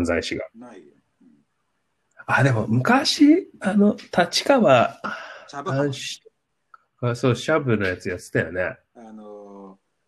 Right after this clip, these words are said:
Speaker 2: ー、なんだっけ、なんとか浜っていうさ、なん-、
Speaker 1: うん。
Speaker 2: なんとか浜っていう古典落語をシャブ浜に変えて、
Speaker 1: うん。
Speaker 2: シャブの話にした落語があったよね。
Speaker 1: あったよね。
Speaker 2: あれ、でも、あいつ、あのせいで、あの、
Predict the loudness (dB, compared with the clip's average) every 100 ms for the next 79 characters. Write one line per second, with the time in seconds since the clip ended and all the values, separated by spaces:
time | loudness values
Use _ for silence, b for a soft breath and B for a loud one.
0 | -20 -20 -20 -20 -20 _ _ _ _ -14
1 | -12 -12 -12 -12 -12 -12 -14 _ -20 -20
2 | -20 -20 _ _ _ -20 -18 -18 -6 -2
3 | 0 -2 -8 -14 -14 -16 -14 -10 -10 -10
4 | -12 -14 -12 -12 -10 -14 -14 -20 -20 -16
5 | -14 -12 -12 -12 -12 -12 -12 -14 -14 -18
6 | -20 _ _ _ _ _ -4 0 0 -4
7 | -14 -20 -20 -20 -12 -12 -12 -18 -18 -16
8 | -16 -18 _ _ -20 -20 -20 -18 -18 -10
9 | -2 0 0 -6 -4 -6 -6 -8 -8 -8
10 | -6 -6 -6 -8 -8 -12 _ -12 -12 -14
11 | _ -14 -12 -12 -12 -12 -16 -18 -18 -18
12 | -18 -20